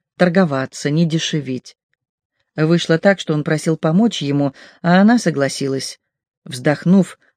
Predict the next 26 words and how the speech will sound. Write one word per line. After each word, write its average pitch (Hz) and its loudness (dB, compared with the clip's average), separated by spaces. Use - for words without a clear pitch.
над 143 -6
своей 139 -2
уступчивостью. 139 -8
Когда 196 4
же 254 2
он 254 4
стал 240 4
благодарить, 214 2
она 170 2
расцеловала 180 2
его 175 2
с - -10
новым 175 4
чувством, 214 0
прикрыла 143 -2
ему 143 2
рот 143 -2
ладошкой, 165 0
прижала 156 0
голову 151 2
к - -14
себе, 160 0
как 226 -4
прижимала 170 0
голову 160 0
малыша. 147 -4